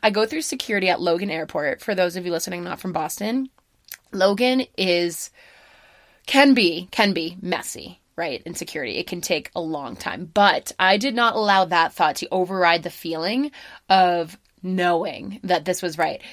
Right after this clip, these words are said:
So I get to the airport. It takes me, you guys, thirty minutes to get through security with a pat down. They had to check my bag, check my protein powder to make sure there was no, like, explosive powder in there. I got patted down, and I still made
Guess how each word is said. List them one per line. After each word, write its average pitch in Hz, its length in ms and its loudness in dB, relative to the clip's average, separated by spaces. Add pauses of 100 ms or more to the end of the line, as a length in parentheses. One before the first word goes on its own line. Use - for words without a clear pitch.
(160)
So - 120 0
I 226 40 0
get 214 100 2
to - 60 -12
the 226 100 2
airport. 190 440 4 (160)
It 226 200 4
takes 190 280 0
me, 233 140 -6
you 254 80 -2
guys, 294 400 -2 (300)
thirty 208 300 0
minutes 202 280 -4
to - 60 -6
get 202 140 0
through 208 100 -6
security 190 480 -2
with 180 260 0
a 175 60 -2
pat - 240 -2
down. 101 300 -6 (260)
They 196 120 2
had 214 120 4
to 233 80 -6
check - 300 0
my 262 100 0
bag, 196 480 -2
check - 240 -2
my 285 120 -2
protein 226 440 -4
powder 180 260 -4
to 185 80 -4
make 185 140 -4
sure 190 160 -2
there 185 80 -4
was 185 140 -8
no, 180 100 -4
like, 185 160 -8
explosive 170 800 -6 (140)
powder 180 340 4
in 165 120 -2
there. 156 160 -2
I 165 60 0
got 160 140 -2
patted 214 340 2
down, 175 360 0 (380)
and 214 80 4
I 208 80 4
still 214 580 2
made 202 440 0